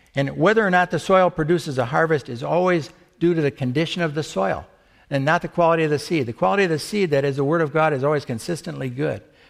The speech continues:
But the condition of the heart will make the difference as to whether it produces fruit. And finally,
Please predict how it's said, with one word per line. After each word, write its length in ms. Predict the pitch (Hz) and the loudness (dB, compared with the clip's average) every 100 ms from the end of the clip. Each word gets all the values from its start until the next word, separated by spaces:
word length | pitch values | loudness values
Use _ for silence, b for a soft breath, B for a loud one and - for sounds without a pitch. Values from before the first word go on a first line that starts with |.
| b | b
But 140 | 131 127 | -8 -6
the 80 | - | -4
condition 480 | 147 143 180 185 | -4 -2 -2 -2
of 80 | 170 | -2
the 100 | 139 | -2
heart 400 | 113 147 143 - b b | -2 -2 -4 -6 b b
will 100 | - | -2
make 200 | 127 139 | 0 0
the 80 | 127 | -2
difference 380 | 120 135 135 117 | -4 -2 -4 -2
as 140 | 120 113 | -4 -2
to 100 | 120 | -2
whether 260 | 123 120 | 0 0
it 60 | 117 | -2
produces 480 | 120 117 117 107 - | -4 -6 -6 -8 -14
fruit. 360 | - 92 - _ _ b b b b | -12 -12 -14 _ _ b b b b
And 160 | 139 135 | -6 2
finally, 380 | 175 185 151 | 2 2 0